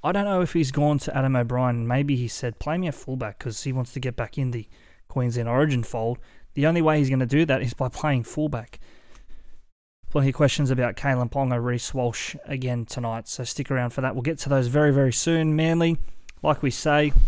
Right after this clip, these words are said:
without Tommy Turbo, uh, without Daly Cherry Evans, um, otherwise the back row, I think Ben, uh, Ben Trbojevic injured as well, Jake Trbojevic injured as well. So, uh, a couple of, uh, injury concerns in the Trbojevic family.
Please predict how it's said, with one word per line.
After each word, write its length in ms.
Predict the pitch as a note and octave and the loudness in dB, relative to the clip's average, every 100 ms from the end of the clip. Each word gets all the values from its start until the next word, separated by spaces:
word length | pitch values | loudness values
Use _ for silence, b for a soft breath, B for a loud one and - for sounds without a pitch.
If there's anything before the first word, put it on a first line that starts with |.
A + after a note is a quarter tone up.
| B B - - - - - | B B -6 -16 -20 -16 -6
without 340 | E3 C#3 C#3+ - | 0 4 4 2
Tommy 280 | D#3+ C#3+ A#2+ | 2 2 0
Turbo, 500 | C3+ B2+ B2+ B2 A#2+ B B B - | 0 2 4 2 0 B B B -10
uh, 160 | B2+ | -6
without 340 | A#2+ A#2 C#3+ D#3 | -4 0 0 2
Daly 260 | C#3 B2 | 0 0
Cherry 400 | A#2 - A#2 A2+ | -2 -4 -4 0
Evans, 420 | A#2+ A#2+ A#2+ G#2+ - b b b b | 0 0 -2 -4 -6 b b b b
um, 460 | B2 A#2 A#2 A#2 A#2 - - | -6 -2 -2 -2 4 6 6
otherwise 580 | C#3 D3 C3 B2 A#2+ A#2+ | 2 2 2 2 2 0
the 80 | A#2+ | 0
back 300 | C3 B2+ - | 0 0 0
row, 280 | B2+ C3 | 2 4
I 20 | B2 | 2
think 360 | - B2+ - - - - - _ _ | -4 -8 -10 -18 -20 -20 -20 _ _
Ben, 200 | C#3 B2+ - - | -2 -2 -4 -6
uh, 200 | C#3 A#2+ | -4 -4
Ben 280 | A#2+ C3 C3+ | -2 -2 -2
Trbojevic 540 | - A#2+ B2 C3+ C#3 | -2 -2 2 2 0
injured 300 | - C3+ C3 | 0 0 0
as 120 | B2 A2+ | -2 0
well, 280 | C3 C#3 | 2 2
Jake 260 | C3 D3 E3+ | 4 0 0
Trbojevic 560 | - C#3 A#2+ A#2 A#2 - | -2 0 0 -2 -6 -4
injured 260 | B2+ C3 | -2 -2
as 140 | A#2+ A#2+ | -4 -4
well. 200 | C3 A#2 | -6 -4
So, 200 | - B2+ B B B B - | -2 -2 B B B B -8
uh, 160 | B2 | -6
a 40 | - | -4
couple 360 | - D#3 D3+ | 0 0 2
of, 380 | D3 B2+ B2 - | 2 2 -4 -10
uh, 80 | C#3 | -4
injury 280 | - C#3 C3+ | 0 2 2
concerns 560 | C3+ A#2+ D3+ C#3 B2+ C3+ | 0 -4 0 0 0 -2
in 80 | |
the 80 | B2 | -4
Trbojevic 640 | A#2 B2+ A#2+ C#3+ D3 C3+ - | -4 -6 0 0 0 -2 -4
family. 440 | C#3+ C3+ C#3+ C3+ | 0 2 2 0